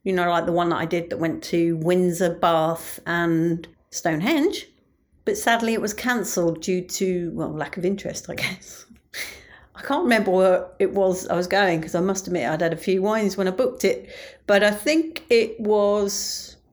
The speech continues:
Shakespeare's birthplace, maybe, something like that. Anyway, but in the end, I went to Canterbury and I met up with my mother.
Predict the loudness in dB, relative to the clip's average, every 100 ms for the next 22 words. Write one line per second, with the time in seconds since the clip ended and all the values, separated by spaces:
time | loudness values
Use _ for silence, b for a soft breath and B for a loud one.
0 | _ _ _ _ -4 0 0 0 0 0
1 | 2 2 2 0 0 2 2 0 0 2
2 | 2 2 2 2 0 -4 -12 -10 -6 -6
3 | -6 -6 -6 -4 -6 -4 -4 -2 -4 -6
4 | -6 -4 -4 -8 _ 0 2 4 6 4
5 | 2 B B B 0 0 -2 -2 0 0
6 | -2 2 4 4 2 0 2 2 0 -4
7 | -6 -2 0 0 -2 -2 -2 -2 -2 -4
8 | -2 0 0 -2 0 0 -2